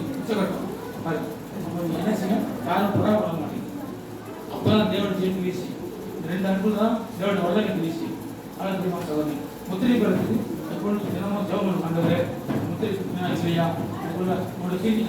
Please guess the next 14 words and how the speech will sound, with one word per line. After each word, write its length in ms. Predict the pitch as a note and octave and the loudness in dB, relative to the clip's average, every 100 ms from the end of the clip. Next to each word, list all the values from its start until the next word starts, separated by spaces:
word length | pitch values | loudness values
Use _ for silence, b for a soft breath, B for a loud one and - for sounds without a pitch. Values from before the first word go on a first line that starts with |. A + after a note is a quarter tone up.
| F#3 | 2
தேவன் 320 | G3+ A3+ A3 G#3+ | 4 4 4 4
சோதிப்பார், 380 | A3 G#3 F#3 - - | 4 4 2 -2 -2
சோதனை 220 | A3+ G#3+ F#3 | 0 4 4
வைப்பார். 300 | - - - - - - - | 2 -2 -4 -6 -8 -4 0
சோதனை 260 | G#3+ A#3 A#3 | 2 2 4
சகிக்கணும் 360 | A3 B3 A3+ F3 | 4 4 2 2
நீங்க 140 | E3 | 0
வந்து. 160 | D#3 C#3+ - - - - - - - - F#3 | -2 -4 -6 -8 -10 -10 -10 -12 -10 -6 0
ஏன்னா 140 | G#3+ - | 0 2
எப்பொழுதுமே 340 | G#3 A3 G#3+ - - - | 4 6 6 2 -2 -4
ஒரு 100 | F3+ - | -2 2
பொருள் 220 | C4 A#3+ | 4 6
வந்து 160 | A3 F#3+ - - - - - | 4 2 0 -4 -6 -4 -2
அது 120 | E3 | -2